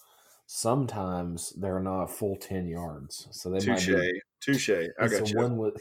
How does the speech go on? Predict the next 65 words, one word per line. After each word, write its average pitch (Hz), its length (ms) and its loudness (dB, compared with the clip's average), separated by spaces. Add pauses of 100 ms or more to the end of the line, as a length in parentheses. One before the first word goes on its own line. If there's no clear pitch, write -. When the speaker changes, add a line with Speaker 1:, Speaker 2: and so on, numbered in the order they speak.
Speaker 1:
yeah, 95 160 -2
so 98 180 -4
one 107 260 0
was 107 80 2
Speaker 2:
'Cause 123 120 4
Speaker 1:
an 95 80 2
Speaker 2:
that 160 140 12
one 160 140 10
Speaker 1:
eight-yard 143 100 10
Speaker 2:
was, 135 260 10
Speaker 1:
penalty. 110 240 6
Speaker 2:
uh, 104 240 6
there 127 180 10
was 131 260 10
one. 131 240 2
Yeah, 110 200 6
you're 110 220 6
right. 101 260 6
I'm 107 120 2
sorry. 95 340 2 (360)
One 135 180 8
of 143 100 10
those 120 280 12
was 107 160 4
a - 80 0
pass 113 320 4
interference, 107 840 0
um, 92 520 -2 (180)
and 95 100 -4
I 104 100 2
didn't 104 200 2
Speaker 1:
Mm-hmm. 104 80 -2
Speaker 2:
remember 101 280 2
the 98 100 2
yard 92 240 4
line, 92 200 0
but 101 180 -4
you're 110 120 8
right. 87 280 6
Yeah, 95 280 6 (140)
that's 107 160 0
right. 80 200 4
Speaker 1:
So 98 140 -4
that, 101 180 2
that's 110 180 2
how 110 80 4
you 101 100 4
get 95 140 2
those 87 180 0
odd 82 220 0
numbers. 73 540 -12 (540)
Speaker 2:
Yes, 101 520 8
you 110 180 8
are 113 80 10
correct, 104 380 10
sir. 92 300 4 (280)
But 127 140 12
I 160 60 12
was 165 100 10
just 165 180 4
sitting 151 140 4
here 170 100 4
and 165 60 6
I'm 156 120 6
like, 139 280 2